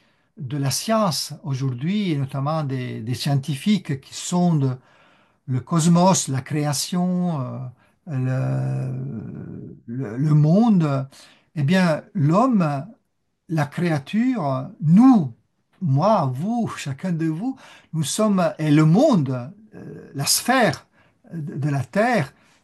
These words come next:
est un crachat par rapport à, à tout l'univers tout entier. Voyez, on découvre de plus en plus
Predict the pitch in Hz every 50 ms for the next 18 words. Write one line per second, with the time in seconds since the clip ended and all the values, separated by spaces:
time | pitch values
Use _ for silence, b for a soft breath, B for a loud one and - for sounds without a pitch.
0 | _ - 147 135 - - 131 120 110 - - - 226 226 - - - 202 156 123
1 | 120 - - - 131 127 131 131 - - 147 135 - - 160 135 135 b b b
2 | b b b b b - - - - - - 214 226 196 165 143 135 B B B
3 | B B B B B _ - 190 151 160 196 214 208 214 208 170 202 214 214 -
4 | - - 165 143 147 151 143 135 139 - 143 131 123 123 - 175 147 139 135 139
5 | 147 151 151 - 135 139 131 156 156 - - 220 233 226 165 143 135 202 208 160
6 | 175 165 139 - - - 170 202 180 139 123 110